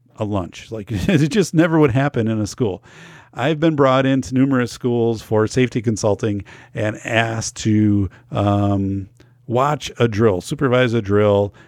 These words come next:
and then give feedback, Dave. Um, but it's like, "We're gonna do the drill six hour, like, ten minutes in, because that's when we do our drills." Um, because we know everybody's gonna be in the classroom and whatever. No one's gonna try to pull something off during a lunch. Imagine, like, all the parents would be upset and the kids and stuff.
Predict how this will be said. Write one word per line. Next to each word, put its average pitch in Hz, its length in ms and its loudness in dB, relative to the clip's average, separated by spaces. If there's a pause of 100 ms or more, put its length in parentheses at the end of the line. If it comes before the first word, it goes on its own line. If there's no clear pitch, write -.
(120)
and 107 120 -4
then 110 140 -2
give 107 220 0
feedback, 113 760 -2
Dave. 95 440 -4 (280)
Um, 104 580 -4
but 110 260 0
it's 117 180 -4
like, 113 160 -6
"We're 131 80 2
gonna 160 240 0
do 147 160 2
the 147 140 0
drill 120 400 2
six - 320 -8
hour, 110 460 0 (340)
like, 107 140 -8
ten 151 180 0
minutes 165 280 2
in, 139 160 4
because 104 300 -6
that's 165 400 -6
when 139 280 0
we 135 140 2
do 120 160 2
our 113 160 4
drills." 95 560 -2 (360)
Um, 101 600 -4
because 107 380 -4
we 117 120 0
know 120 120 6
everybody's 120 460 2
gonna 113 200 -2
be 113 140 2
in 113 100 0
the 107 80 -2
classroom 107 520 -2
and 104 160 -2
whatever. 98 320 -4
No 127 180 4
one's 135 240 4
gonna 117 180 0
try 104 200 -4
to 104 80 -4
pull 107 180 -2
something 101 340 -4
off 98 200 -6
during 101 180 -4
a 95 80 -6
lunch. 98 320 -6
Imagine, 127 460 2
like, 110 200 2
all 113 160 0
the 110 120 2
parents 104 420 -4
would 101 140 -8
be 101 100 -2
upset 101 320 -6
and 98 100 -8
the 92 60 -10
kids 98 220 -8
and 95 80 -8
stuff. - 280 -10